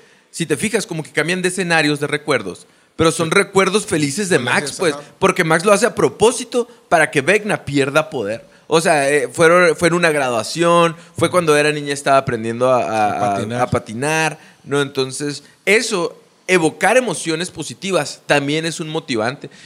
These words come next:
Speaker 1: Yo creo que ellos te dan a entender que hay personas que toman fuerza a través de, de recuerdos negativos, ¿no? Yo en lo personal, las veces que me dijeron, "No la vas a hacer"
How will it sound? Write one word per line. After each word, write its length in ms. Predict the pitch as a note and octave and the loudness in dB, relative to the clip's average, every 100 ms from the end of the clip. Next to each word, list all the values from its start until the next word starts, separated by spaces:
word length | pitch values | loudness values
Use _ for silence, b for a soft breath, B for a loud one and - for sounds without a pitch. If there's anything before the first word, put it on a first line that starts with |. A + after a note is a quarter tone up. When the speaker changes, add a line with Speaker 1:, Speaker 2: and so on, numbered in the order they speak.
| B | B
Speaker 1:
Yo 140 | C#3+ D#3+ | -2 0
creo 200 | F3+ - | 0 0
que 140 | E3+ | 0
ellos 200 | D3 F#3 - | 0 0 -2
te 60 | |
dan 100 | C#3+ | -4
a 60 | D3+ | -4
entender 400 | - C3+ B2+ C3+ | -8 -4 -4 -4
que 180 | F3+ F3 b b b b - _ _ _ _ _ _ - | -6 -8 b b b b -20 _ _ _ _ _ _ -2
hay 120 | F3+ | -2
personas 360 | F3+ G3 G#3+ A3+ | 0 -2 -2 -2
que 100 | - | -4
toman 320 | - D3 E3+ | -4 -4 -4
fuerza 360 | - G3+ G3+ D3+ | -2 -2 -2 -6
a 80 | - | 0
través 380 | A#2+ A#2 A#2 | 0 2 0
de, 180 | A#2+ D3+ C3 - | 2 2 0 -6
de 80 | A#2+ | -2
recuerdos 440 | A#2+ A#2+ B2 A2+ C3+ | -2 0 -2 -4 -4
negativos, 580 | C3 A#2 - G#2+ G2+ G2+ | -4 -6 -6 -8 -8 -12
¿no? 240 | G2 F#2 _ b b - F2 E3+ | -18 -20 _ b b -20 -20 -6
Yo 140 | D3 D#3 | 2 4
en 60 | |
lo 120 | G3 | 4
personal, 640 | G3 D#3+ B2+ C#3 F#3+ F3+ C3+ | 0 -4 -2 0 2 0 0
las 180 | B2+ A#2+ | 0 0
veces 220 | C3+ E3 | -4 -4
que 120 | D3 | -4
me 120 | C#3 | -2
dijeron, 260 | C3+ D3+ C3 | 0 0 2
"No 120 | B3 | 2
la 100 | E4+ | 4
vas 200 | C#4 - | 2 0
a 40 | F#3 | -6
hacer" 340 | - - | -8 -8